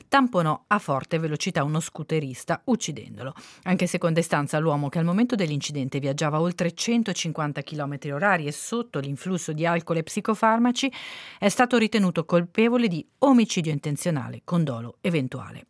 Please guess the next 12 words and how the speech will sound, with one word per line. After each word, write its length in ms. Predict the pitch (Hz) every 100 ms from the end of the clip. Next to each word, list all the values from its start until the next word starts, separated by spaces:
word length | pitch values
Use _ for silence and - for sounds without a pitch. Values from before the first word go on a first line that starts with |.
| -
La 120 | 170
pena 320 | 185 185 214
è 80 | 190
stata 240 | - 156
ridotta 420 | 151 147 120 - 131
da 140 | 123
dieci 480 | 143 214 220 - 254 -
a 160 | 139 -
nove 520 | 185 185 185 196 - -
anni 340 | 135 127 127 -
di 160 | 175
carcere. 540 | - 117 - - -